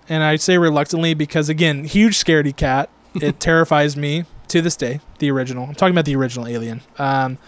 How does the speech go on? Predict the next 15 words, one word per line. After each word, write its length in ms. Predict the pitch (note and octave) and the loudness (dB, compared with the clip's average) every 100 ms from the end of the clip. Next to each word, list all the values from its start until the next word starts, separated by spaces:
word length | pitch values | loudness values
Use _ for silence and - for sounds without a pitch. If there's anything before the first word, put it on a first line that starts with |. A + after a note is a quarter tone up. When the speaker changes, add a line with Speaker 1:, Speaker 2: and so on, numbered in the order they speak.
| - - - _ _ _ _ _ _ - | -20 -20 -20 _ _ _ _ _ _ -4
Speaker 1:
I 120 | D#3 | 0
liked 320 | E3 E3 D#3+ | 2 2 2
a 60 | E3+ | 2
lot 220 | E3 D#3+ | 4 4
of 160 | D#3+ C#3+ | 2 0
the 280 | D#3 D#3 D#3 | 2 2 4
offshoots 480 | D3+ E3 G3+ F#3+ | 2 2 2 2
that 160 | - G3+ | 0 -2
came 200 | G3+ G3 | 0 -2
from 280 | F#3 F#3+ G3 | 0 0 2
it. 120 | G3+ C#3 | 2 0
I 80 | C#3+ | 0
like 240 | D3 C#3 | 0 -2
Ridley 280 | D3+ D3 C#3 | -4 -2 -2
Scott. 480 | - D#3 D3 E3 | -2 0 2 2